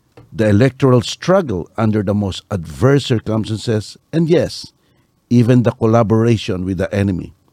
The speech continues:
kinote unquote niya. Each in its own way contributed to the assurance of rebirth. In the end, divine providence, which the Filipino people had first formally invoked in the nineteen thirty-five Constitution,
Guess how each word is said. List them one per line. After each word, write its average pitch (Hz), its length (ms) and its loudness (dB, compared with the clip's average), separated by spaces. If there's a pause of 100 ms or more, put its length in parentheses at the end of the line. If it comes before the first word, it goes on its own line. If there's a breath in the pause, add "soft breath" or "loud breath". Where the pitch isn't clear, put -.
(500)
kinote 90 400 -4
unquote 80 400 -10
niya. - 160 -20 (800 soft breath)
Each 202 280 0 (100)
in 151 100 4
its - 280 2
own 156 360 4
way 135 360 4
contributed 127 880 2
to 120 80 -2
the 92 120 -6
assurance 127 680 0
of 117 200 0
rebirth. 90 520 -4 (600)
In 127 200 4
the 135 160 2
end, 107 360 -2 (440)
divine 117 400 2
providence, 120 800 0 (200)
which - 240 -8
the - 80 -4
Filipino 110 520 0
people 113 440 -2
had 101 120 0
first - 360 -4
formally 139 520 2
invoked 120 440 0
in 107 120 -4
the 98 80 -2
nineteen 117 400 -2
thirty-five 113 600 -4
Constitution, 98 840 -8